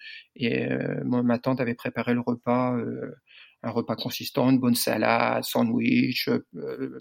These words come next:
morceau de pizza. Mais, euh, j'avalais, j'avalais, euh, comme un, comme un ogre, hein, quoi. C'était incroyable, quoi. Et pourtant, euh, je, toi, tu, tu, tu, je m'arrête de, de courir ou de marcher.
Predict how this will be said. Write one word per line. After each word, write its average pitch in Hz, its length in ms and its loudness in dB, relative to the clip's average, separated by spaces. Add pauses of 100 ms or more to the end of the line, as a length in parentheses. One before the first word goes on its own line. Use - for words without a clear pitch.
(140)
morceau 117 200 -2
de - 120 -6
pizza. 135 420 2 (340)
Mais, - 200 -4
euh, 127 60 -2 (200)
j'avalais, 131 640 4
j'avalais, 127 540 4
euh, 117 140 0 (480)
comme 123 200 0
un, 117 200 -4 (640)
comme 120 160 2
un 131 120 6
ogre, 220 300 6
hein, 135 100 6
quoi. 135 220 -2
C'était - 340 -6
incroyable, 220 500 2
quoi. 143 380 -6 (200)
Et - 80 -4
pourtant, 262 500 2
euh, 139 160 2 (360)
je, 147 180 -6 (380)
toi, 208 140 4
tu, - 180 -4
tu, - 180 -10 (180)
tu, - 180 -16
je 135 140 0
m'arrête 139 420 4
de, 131 280 2
de 127 160 0
courir 220 640 4
ou 135 120 0
de 135 60 -2
marcher. 247 480 2